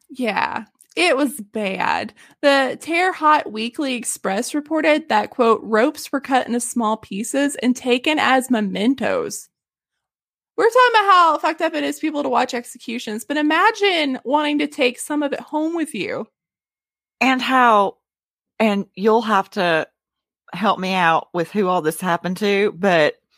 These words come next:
Speaker 2: would take the skin, like, way, way back, way
Speaker 1: Mm-hmm.
Speaker 2: back in the day, take the skin, you know, and bind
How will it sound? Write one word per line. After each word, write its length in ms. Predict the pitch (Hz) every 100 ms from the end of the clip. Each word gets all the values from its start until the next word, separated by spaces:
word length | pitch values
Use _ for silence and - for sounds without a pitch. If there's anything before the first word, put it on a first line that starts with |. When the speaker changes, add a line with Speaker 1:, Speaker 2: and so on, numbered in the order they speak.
| _ _ -
Speaker 2:
would 280 | 190 190 -
take 400 | 190 175 165 _ -
the 120 | 156
skin, 440 | 180 - - 175 170
like, 200 | 175 143
way, 260 | 185 180 175
way 180 | 160 143
back, 420 | 139 85 - - _
way 240 | 160 180
Speaker 1:
Mm-hmm. 40 | 190
Speaker 2:
back 180 | 156 143
in 60 |
the 140 | 156 139
day, 40 | - - - -
take 180 | 220
the 40 | 170
skin, 400 | - 202 185 190
you 80 | 190
know, 140 | 165
and 120 | 165
bind 340 | 165 160 160